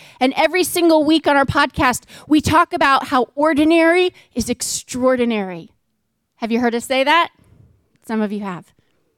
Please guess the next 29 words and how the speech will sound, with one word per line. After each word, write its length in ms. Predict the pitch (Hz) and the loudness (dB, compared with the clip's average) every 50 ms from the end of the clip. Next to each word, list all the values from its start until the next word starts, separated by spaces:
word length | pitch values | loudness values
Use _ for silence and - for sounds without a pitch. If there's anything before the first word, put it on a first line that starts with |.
| _ _ _ _ _ _ _ _ _ _ _ - - - | _ _ _ _ _ _ _ _ _ _ _ -8 -2 -2
And 120 | 302 320 | 0 2
we 120 | 339 330 | 4 4
make 340 | 320 330 320 349 381 - - | 4 4 4 4 4 2 0
a 80 | 440 - | -2 -2
point 500 | - - - - 359 370 370 359 262 - 330 | -2 -2 -2 0 0 0 0 -2 -2 -2 -2
of 200 | 302 262 262 277 | -2 -2 -2 0
recognizing 1000 | 330 320 349 - - 349 302 320 320 320 311 302 302 320 285 320 302 311 311 302 - - - - - | 0 0 0 -2 -6 -4 0 2 2 4 4 4 4 2 2 2 2 2 2 0 -2 -6 -20 -6 -2
the 180 | 330 320 311 - _ | -2 -2 -2 -2 _
ordinary 840 | - 359 349 370 381 370 381 370 339 349 330 330 320 311 320 311 294 | 0 2 2 2 2 0 -2 -2 0 2 2 4 4 4 2 2 0
things 400 | - - 330 311 311 294 269 277 | -2 -2 0 0 0 0 0 -2
in 100 | 277 269 | 0 0
our 140 | 262 262 262 | 0 0 0
lives. 720 | 262 254 262 240 226 202 - - - - - - - - _ _ _ _ _ _ _ _ _ _ _ _ _ _ _ _ _ - | 0 0 0 0 -2 -6 -12 -16 -14 -12 -12 -12 -12 -14 _ _ _ _ _ _ _ _ _ _ _ _ _ _ _ _ _ -2
Here's 280 | - 359 403 403 359 - | 0 2 2 2 0 -2
the 120 | - 381 | -4 -2
thing. 300 | - - 392 349 254 208 - - - | 0 2 2 2 2 0 -6 -16 -8
When 260 | - 311 370 381 349 | -2 0 0 0 2
we 160 | 320 392 427 466 494 | 2 2 2 2 2
begin 300 | 466 403 415 403 403 359 | 0 0 0 -2 -2 -2
to 140 | - 349 339 | -2 -2 -2
look 240 | 320 320 370 392 | -2 -2 -2 -2
at 140 | - 370 - | -2 -2 0
those 220 | 349 330 311 262 - | 0 -2 -2 -2 -4
ordinary 640 | - 359 349 370 381 415 392 370 359 349 349 339 349 | 0 2 2 2 2 0 0 0 2 2 2 2 0
things 460 | - - - 339 339 339 311 277 - | -2 -2 -2 0 2 2 2 0 -2
through 300 | - - 320 320 320 - | -4 -2 0 0 0 0
an 180 | - 311 311 302 | 0 -2 -2 -2
extraordinary 1000 | 277 - - - - - - 330 339 370 381 392 392 370 359 339 330 330 311 | -2 -4 -6 -6 -8 -8 -4 -2 0 0 0 0 0 0 2 2 4 2 2
lens, 800 | 302 294 302 339 330 320 285 262 269 285 320 302 285 - - | 0 0 0 0 2 2 2 2 2 2 2 2 0 -4 -10